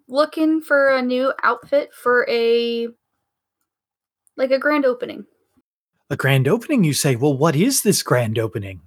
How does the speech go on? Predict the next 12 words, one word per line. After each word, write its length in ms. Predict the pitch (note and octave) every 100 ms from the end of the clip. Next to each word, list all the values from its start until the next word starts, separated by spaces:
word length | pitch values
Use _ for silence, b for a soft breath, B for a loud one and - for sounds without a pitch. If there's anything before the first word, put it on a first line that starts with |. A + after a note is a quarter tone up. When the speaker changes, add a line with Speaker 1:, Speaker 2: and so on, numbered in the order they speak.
| _ _ _ _ _ -
Speaker 1:
A 80 | A#3+
host 360 | A3+ A#3+ -
club? 320 | - D4 D#4 _ _ _ _ _ _ _ _ _ _ _ _ _
Speaker 2:
I, 140 | - A3+ - _ _ _ _ _ _ _ _
they 100 | A3+
stop, 540 | G3 - D3+ E3+ - - _ _ _ _ _
think 260 | - E3 D3+
about 220 | D#3+ D#3+
it 80 | D#3+
for 120 | -
a 60 | D#3
moment. 300 | D#3+ E3